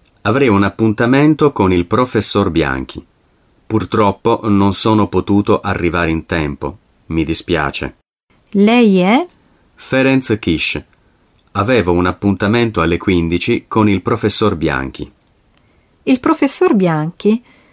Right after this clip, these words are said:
Speaker 2: ha aspettato quindici minuti, poi è uscito.
Speaker 1: E quando tornerà?
Speaker 2: Fra un'oretta.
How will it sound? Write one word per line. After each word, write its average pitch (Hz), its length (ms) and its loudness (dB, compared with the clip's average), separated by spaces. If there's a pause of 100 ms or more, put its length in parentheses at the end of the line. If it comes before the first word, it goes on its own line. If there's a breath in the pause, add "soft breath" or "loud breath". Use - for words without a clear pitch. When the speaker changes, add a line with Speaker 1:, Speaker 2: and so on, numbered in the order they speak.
(140 soft breath)
Speaker 2:
ha 226 180 0
aspettato 254 760 0
quindici 240 500 2
minuti, 180 640 0 (600)
poi 214 360 2 (220)
è 165 140 -4
uscito. 175 600 -2 (640)
Speaker 1:
E 104 140 -4
quando 127 400 2
tornerà? 98 580 0 (920)
Speaker 2:
Fra 349 300 0
un'oretta. 190 680 0